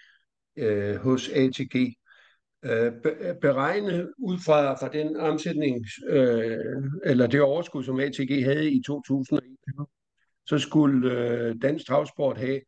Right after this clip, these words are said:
efter den nye nu her fra to tusind og fireogtyve, undskyld,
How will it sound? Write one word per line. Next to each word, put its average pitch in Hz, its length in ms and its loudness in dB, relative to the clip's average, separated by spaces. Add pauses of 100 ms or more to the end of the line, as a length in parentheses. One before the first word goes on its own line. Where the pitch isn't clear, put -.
efter 131 360 -2 (200)
den 127 160 4
nye 147 200 4
nu 135 120 2
her 139 180 4
fra 143 100 -10
to 143 220 -2
tusind 139 260 0
og 127 60 -4
fireogtyve, 143 460 -6 (1400)
undskyld, 170 440 0